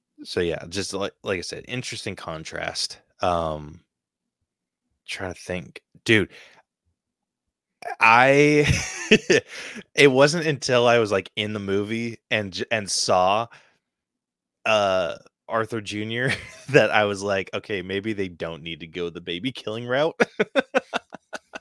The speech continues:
I was one hundred percent anticipating them taking that.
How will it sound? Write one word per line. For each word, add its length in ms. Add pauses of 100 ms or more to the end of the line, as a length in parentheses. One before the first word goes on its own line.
(2750)
I 340
was 400 (200)
one 260
hundred 460
percent 560 (180)
anticipating 920
them 280 (380)
taking 340
that. 240